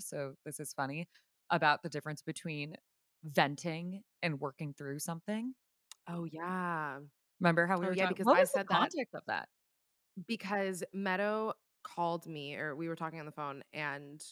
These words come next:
Speaker 2: you've been stressy pants lately for good
Speaker 1: <gasps>
Speaker 2: reason. <gasps> Are
Speaker 1: Sorry. I just knocked
Speaker 2: you
Speaker 1: over
Speaker 2: okay?
Speaker 1: an entire, <laughs> yes. I'm so sorry, my startle
Speaker 2: <laughs>
Speaker 1: reflex.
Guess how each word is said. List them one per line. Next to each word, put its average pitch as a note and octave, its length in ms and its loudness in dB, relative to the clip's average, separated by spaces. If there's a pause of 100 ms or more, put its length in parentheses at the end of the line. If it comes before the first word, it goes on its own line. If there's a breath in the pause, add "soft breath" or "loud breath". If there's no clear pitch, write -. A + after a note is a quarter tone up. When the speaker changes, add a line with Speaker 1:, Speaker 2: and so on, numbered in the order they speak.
(260)
Speaker 2:
you've F3+ 500 -6
been E3 160 -2
stressy D#3 400 -6
pants - 280 4
lately C#3 280 -8
for C5+ 140 8
good B4+ 180 4
Speaker 1:
<gasps> - 20 -14
Speaker 2:
reason. D3 540 -6
<gasps> - 80 -14
Are - 0 -
Speaker 1:
Sorry. E3+ 440 8 (420)
I G#3 120 8
just G3+ 200 4
knocked F3+ 280 2
Speaker 2:
you F#3 60 2
Speaker 1:
over E3+ 180 2
Speaker 2:
okay? - 20 4
Speaker 1:
an E3 160 -2
entire, D#3+ 440 -2
<laughs> - 40 -8
yes. G3+ 420 4 (380)
I'm B4+ 80 6
so - 340 -4
sorry, E4 160 0
my D4+ 180 0
startle C4+ 440 4
Speaker 2:
<laughs> - 0 -
Speaker 1:
reflex. D#4 360 -6